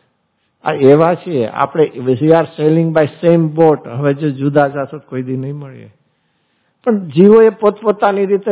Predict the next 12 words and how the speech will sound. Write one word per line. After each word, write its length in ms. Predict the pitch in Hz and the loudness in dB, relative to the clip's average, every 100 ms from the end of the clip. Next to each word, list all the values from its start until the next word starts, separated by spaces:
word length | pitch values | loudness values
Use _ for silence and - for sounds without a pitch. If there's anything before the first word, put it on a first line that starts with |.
| 190 | -6
શું 120 | 240 | -8
કરી 180 | 220 208 | -12 -12
નાખ્યું 340 | 202 196 208 190 | -12 -12 -12 -12
છે? 180 | 220 - _ _ _ _ _ _ _ _ - | -12 -16 _ _ _ _ _ _ _ _ -4
એના 220 | 147 151 | -2 -2
માટે 220 | 156 151 | -2 -4
એક 60 | 151 | -8
સરસ 280 | 151 151 156 - 151 | -4 -4 -4 -10 -10
આમાં 320 | 135 143 143 | -6 -6 -8
પણ 200 | 139 131 | -10 -10
છે. 200 | - 180 _ _ _ _ _ _ _ _ _ _ _ | -14 -18 _ _ _ _ _ _ _ _ _ _ _
જેમ 280 | 151 180 | 0 2